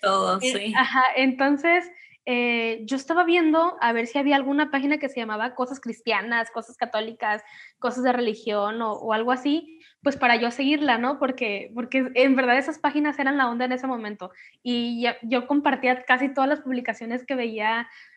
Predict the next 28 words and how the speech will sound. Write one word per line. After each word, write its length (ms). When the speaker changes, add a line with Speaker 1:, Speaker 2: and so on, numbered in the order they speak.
Speaker 2:
eh, 640
sobre 220
esas 220
páginas 400
porque 440
era 260
como 180
algo, 340
algo 240
gracioso. 500
Entonces 440
yo 80
me 160
fijaba 420
que 100
no 120
había 360
ninguna 720
página, 440
o 100
sea, 140
ninguna 560
con 460
un 220
tema 340
sobre 240
la 140
religión, 760